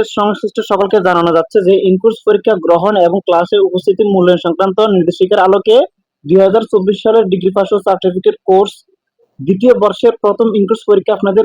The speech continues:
বারো দশ দুই হাজার পঁচিশ থেকে তেইশ দশ দুই হাজার পঁচিশ তারিখ এবং দ্বিতীয় in course পরীক্ষা আগামী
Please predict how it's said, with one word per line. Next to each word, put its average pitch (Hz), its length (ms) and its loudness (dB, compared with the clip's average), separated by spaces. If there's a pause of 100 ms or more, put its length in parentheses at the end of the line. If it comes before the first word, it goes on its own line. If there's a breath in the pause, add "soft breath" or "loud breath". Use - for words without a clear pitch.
(120)
বারো 175 220 2 (100)
দশ 196 220 0
দুই 170 160 0
হাজার 175 200 0 (100)
পঁচিশ 190 340 0 (120)
থেকে 185 280 2 (560)
তেইশ 208 300 4
দশ 185 260 0
দুই 170 140 0
হাজার 185 200 0 (100)
পঁচিশ 185 380 -4
তারিখ 220 240 2 (180)
এবং 175 180 0 (440)
দ্বিতীয় 190 360 -2
in 226 100 2
course 247 220 -2
পরীক্ষা 214 360 0
আগামী 190 320 2